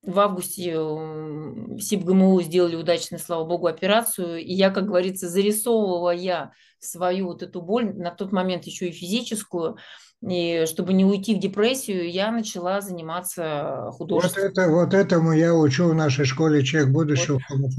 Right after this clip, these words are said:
Speaker 2: Futurus, открывать себе творческие качества.
Speaker 1: Могу сказать, сто процентов работает на себе лично.
Speaker 2: Вот, вот, вот это очень важно, да. Это
Speaker 1: Высокая продуктивность была, потому что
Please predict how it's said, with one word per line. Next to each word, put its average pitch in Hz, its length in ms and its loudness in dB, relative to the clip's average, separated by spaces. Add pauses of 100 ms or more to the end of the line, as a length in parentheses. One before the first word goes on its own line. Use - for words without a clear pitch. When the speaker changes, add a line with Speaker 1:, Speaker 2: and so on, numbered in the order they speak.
(300)
Speaker 2:
Futurus, 147 180 0
открывать 151 480 0
себе 143 240 0
творческие 143 540 0
качества. 180 420 0
Speaker 1:
Могу 233 280 6
сказать, 247 380 4
сто 247 140 2
процентов 247 600 2
работает 180 500 -2
на 190 100 -2
себе 190 360 -2
лично. 214 420 -4
Speaker 2:
Вот, 151 220 -2
вот, 135 60 -2
вот 160 180 2
это 170 240 4
очень 156 260 2
важно, 113 500 2
да. 117 140 0
Это - 120 2
Speaker 1:
Высокая 311 320 2
продуктивность 247 680 -2
была, 196 280 0
потому 202 360 -6
что 190 500 -4